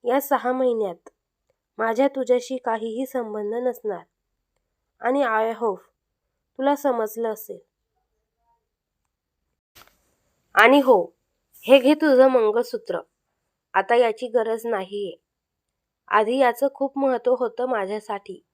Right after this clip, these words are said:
पण आता हे मंगळसूत्र माझ्यासाठी एखादा नॉर्मल दागिन्याशिवाय काहीच नाही. आणि मला दागिने घालायला आवडतही नाही. गुड नाईट,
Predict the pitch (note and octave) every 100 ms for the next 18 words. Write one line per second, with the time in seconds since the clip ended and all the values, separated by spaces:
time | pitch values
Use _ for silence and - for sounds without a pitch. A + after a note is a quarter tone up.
0 | _ _ _ _ _ D4 D4+ C4 B3+ B3+
1 | B3+ C4+ C4+ B3 A#3+ B3+ C4+ B3+ B3 A3+
2 | G#3 A#3+ B3 A3+ - F#3 - _ _ _
3 | _ _ _ - A#3+ A#3 A3 B3 C4 B3
4 | A3+ A#3 B3+ A#3 G#3+ G#3 A3+ A#3+ B3 G#3
5 | G#3+ G#3+ G#3 G#3 A3+ A#3 F#3 F3+ - _
6 | _ _ _ _ _ - A3+ C#4+ C#4 C4
7 | C4 A#3 G#3 G#3+ A3+ A#3 A3+ G3+ G3+ G#3+
8 | A#3 G#3+ G3 F#3+ G3 G#3 A3 F3+ E3 -
9 | _ _ _ _ _ _ _ _ _ _
10 | _ G#3+ B3+ A#3 F#3 E3